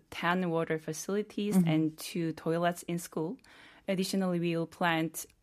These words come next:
Speaker 1: a sanitation and hygiene education to the community people. So we are expecting about fifteen thousand people in the community to benefit from our, this
Speaker 2: Wow.
Speaker 1: project.
Speaker 2: That's an
Speaker 1: And,
Speaker 2: amazing
Speaker 1: oh, yes,
Speaker 2: result.
Speaker 1: amazing.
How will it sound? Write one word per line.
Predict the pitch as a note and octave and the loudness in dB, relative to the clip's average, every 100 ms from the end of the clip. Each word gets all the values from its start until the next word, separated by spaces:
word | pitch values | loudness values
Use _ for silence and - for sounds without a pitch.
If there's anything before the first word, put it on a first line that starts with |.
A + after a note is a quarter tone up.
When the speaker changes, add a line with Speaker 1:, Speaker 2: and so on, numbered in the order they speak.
| _ - | _ -10
Speaker 1:
a | |
sanitation | E3 F3+ F3+ - G#3 G#3 G#3+ G3+ | -4 -2 -2 0 0 0 0 0
and | E3+ | -2
hygiene | E3 F#3 F3 E3+ E3 D#3 | -2 -2 -4 -2 -2 -2
education | D#3+ - - E3+ - D#3+ - | -4 -4 -2 -2 -2 -4 -4
to | D#3+ | -4
the | D3+ | -4
community | C#3+ D#3 D3+ D3+ - | -4 -4 -2 -4 -6
people. | E3+ D#3 - D3+ | -10 -8 -10 -10
So | - E3 D#3 - - - - _ | -4 -2 -2 -6 -18 -20 -20 _
we | G#3+ | 2
are | F3 | 2
expecting | F3+ - F#3+ F#3+ F3+ | 0 -2 -2 0 -2
about | E3+ D#3 D3 C#3+ - | 2 2 2 -2 -6
fifteen | F#3+ F#3+ F3+ | -6 -4 -4
thousand | D#3+ D#3 F3+ A#3+ A3+ | -2 -2 0 -2 -2
people | B3 - A3 G#3+ G3 | -8 -4 -2 -2 -2
in | F3 | -2
the | F3 | -2
community | - F3+ F3+ F3+ E3+ - - | -2 0 0 0 -2 -4 -6
to | D#3 | -2
benefit | D3 D3+ D3+ D3 C#3 | 0 0 0 -4 -6
from | - D3 | -6 -4
our, | C#3+ C#3+ D3 D#3 | 0 0 0 0
this | D#3 D3+ | -2 -2
Speaker 2:
Wow. | C#3+ | -4
Speaker 1:
project. | C#3 - - - - | -8 -8 -12 -14 -10
Speaker 2:
That's | D#3 - | -8 -2
an | F3 | 4
Speaker 1:
And, | F#3+ | 6
Speaker 2:
amazing | G3+ A3 B3 C#4 C4+ G3+ F3+ | 10 10 10 10 8 8 6
Speaker 1:
oh, | D#3+ | 6
yes, | D3 D3 | 6 4
Speaker 2:
result. | C#3 C3+ D3 C3+ C3 | 4 4 2 0 0
Speaker 1:
amazing. | C#3+ | -4